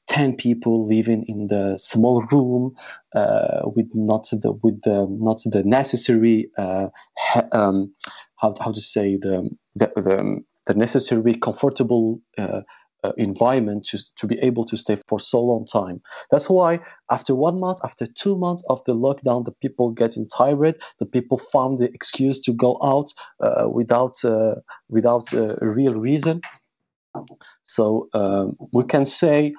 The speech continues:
at the beginning it has been a trust, but gradually, I think the, um, uh, the fear, uh,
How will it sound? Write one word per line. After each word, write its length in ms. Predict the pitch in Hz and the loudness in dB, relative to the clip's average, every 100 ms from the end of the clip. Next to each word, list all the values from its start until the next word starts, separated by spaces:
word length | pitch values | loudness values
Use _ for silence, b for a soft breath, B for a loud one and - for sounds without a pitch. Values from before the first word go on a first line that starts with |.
| - | -4
at 100 | - | -2
the 60 | 104 | 0
beginning 560 | 196 220 233 208 208 | 0 2 2 2 0
it 120 | - - | -6 -2
has 180 | 131 113 | -2 0
been 160 | 123 - | -2 -4
a 60 | 123 | -10
trust, 600 | - 123 107 117 - _ _ _ _ - | -2 2 2 0 -12 _ _ _ _ -2
but 200 | 110 - _ _ _ _ _ - | -2 -4 _ _ _ _ _ -2
gradually, 760 | 127 175 226 226 165 117 143 _ _ _ _ - - | 2 4 4 2 2 0 -2 _ _ _ _ -16 -4
I 100 | 120 | -4
think 380 | 120 127 127 - | 0 -2 -2 -6
the, 420 | 117 - 110 104 98 | -10 -4 0 0 2
um, 360 | 95 92 90 _ _ _ _ _ _ | 0 0 -4 _ _ _ _ _ _
uh, 460 | 110 101 - - - - | -2 0 0 -2 -4 -4
the 220 | - - - _ | -2 -2 -6 _
fear, 420 | - 165 117 120 - _ _ _ _ _ _ _ _ _ - | 0 4 4 2 -6 _ _ _ _ _ _ _ _ _ -4
uh, 280 | 104 50 | -2 -2